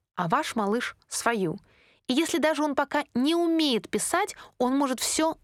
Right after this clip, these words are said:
нарисовать. В чём суть? В центре листка вы чертите круг, и от него лучики в разные стороны. Получается такое солнышко.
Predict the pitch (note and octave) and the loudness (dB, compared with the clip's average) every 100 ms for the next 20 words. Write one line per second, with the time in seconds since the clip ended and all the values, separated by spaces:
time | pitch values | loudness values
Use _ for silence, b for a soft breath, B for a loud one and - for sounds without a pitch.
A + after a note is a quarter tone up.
0 | - A3+ C4 - C4+ G#3+ E3 - - _ | -2 0 2 0 0 0 -2 -6 -20 _
1 | _ _ _ _ - - G4 F#4+ F#3 D3 | _ _ _ _ -8 -2 0 0 -4 -6
2 | - _ _ _ _ _ - - D#4 G#4 | -12 _ _ _ _ _ -8 0 0 2
3 | F#4 D#4+ - - E3+ - _ _ _ _ | 0 0 -2 -4 -6 -6 _ _ _ _
4 | G#3+ F4 - C4+ - B3 C4+ C4 A3+ F3 | 0 0 0 -2 -2 -4 -4 -2 -2 -2
5 | - - _ _ G#3+ A3 D#4 F#4+ F#4+ D#4+ | -10 -18 _ _ 0 2 2 4 4 4
6 | C#4+ - A#3 - G#3 B B G#3+ A#3+ C#4 | 2 0 -2 -2 -6 B B 0 0 0
7 | D4 C4+ - G3+ E3+ E3 F3 B B - | -2 -2 0 0 0 -2 -6 B B -2
8 | A#3 - D#4+ E4 - C4 B B - - | -2 2 0 2 -2 -4 B B -4 0
9 | C#4+ A#3+ - - D4 G3 D#3 - - | 2 2 0 0 2 2 0 -2 -4